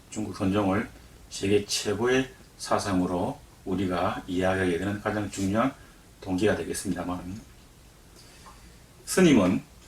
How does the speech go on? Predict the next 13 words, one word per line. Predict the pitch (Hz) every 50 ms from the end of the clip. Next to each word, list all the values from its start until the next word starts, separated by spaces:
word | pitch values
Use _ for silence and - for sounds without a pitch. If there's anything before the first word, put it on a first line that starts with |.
| - - - - - - - - - -
원래 | - 107 113 120 120 120 120 117 117 117 113 113 107 92 90 90 90 87
남인도, | 90 95 113 139 151 160 143 120 107 101 95 90 90 87 - - - - - - - - - - - - - - - - - - - - - - - - - - - - - - - - - - -
어, | 90 85 85 85 85 82 - -
향지국이라고 | - 131 123 123 131 135 135 160 214 208 156 147 120 110 101 98 92 87 90
하는 | 90 90 87
나라의 | 90 92 90 92 87 80 82 - 92 113 123 - - - - - - - - - - -
셋째 | - - - - 113 107 101 101 - - 127
아들로 | 131 123 117 101 87
태어났죠. | - - 104 87 78 76 - - - - - - - - - - - - - - - - - - - - - - - - - -
그러니까 | - 113 104 101 95 90 - - 117 110 110 110 107 117 - - - - - -
인도식 | 160 160 170 175 175 160 165 160 165 160 - - 131 113 - -
계급제도로 | - 143 139 131 120 - 101 95 98 92
말하면 | 90 85 85 - 90 95 113 131 147 151